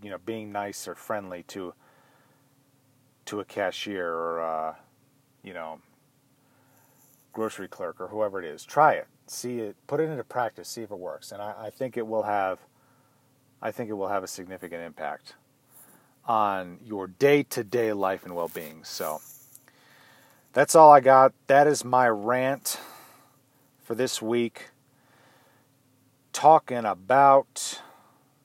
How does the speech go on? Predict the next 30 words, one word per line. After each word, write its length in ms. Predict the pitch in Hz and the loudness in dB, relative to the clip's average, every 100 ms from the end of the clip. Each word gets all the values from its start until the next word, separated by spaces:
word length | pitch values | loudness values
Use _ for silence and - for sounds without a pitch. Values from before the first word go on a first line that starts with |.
| _ | _
generosity. 920 | - 123 117 113 104 98 - 85 78 - _ _ _ _ _ | -6 -4 0 2 4 2 -4 -14 -16 -18 _ _ _ _ _
So 140 | - 190 | -20 -6
go 120 | 123 | 0
out 180 | 123 - | 0 0
there. 260 | 104 87 - _ _ _ _ _ _ _ _ _ _ _ _ _ _ _ _ - | -6 -8 -14 _ _ _ _ _ _ _ _ _ _ _ _ _ _ _ _ -12
Be 140 | 123 | -12
generous 500 | 104 120 117 113 - | -10 -10 -8 -8 -10
with 120 | - | -20
your 80 | 98 | -20
time, 480 | - - 117 113 101 | -18 -12 -10 -10 -12
with 120 | 90 | -16
your 140 | 104 | -14
actions, 800 | 104 107 101 - 101 95 - - _ | -10 -10 -10 -14 -20 -18 -20 -20 _
if 200 | 135 110 | -20 -20
you 60 | 101 | -20
can, 280 | - 127 123 | -14 -10 -10
with 140 | 107 | -12
your 80 | 110 | -16
money, 280 | 107 110 107 | -12 -12 -12
but 120 | 98 | -12
that's 200 | 104 - | -12 -12
not 240 | 98 92 - | -16 -18 -20
necessary. 760 | 120 107 - - - 82 73 73 _ _ _ _ _ _ _ _ _ _ _ | -18 -18 -18 -18 -16 -14 -16 -20 _ _ _ _ _ _ _ _ _ _ _
So 400 | - 101 92 82 _ _ _ _ _ _ _ _ _ - - | -16 -10 -8 -8 _ _ _ _ _ _ _ _ _ -20 0
go 200 | 131 156 | 6 10
out, 240 | 151 143 | 10 8
put 140 | - 147 | 4 -2
it 100 | 135 | -2
into 140 | 123 | -6
practice. 760 | - 127 127 - 127 - - | 0 2 2 0 -4 -6 -14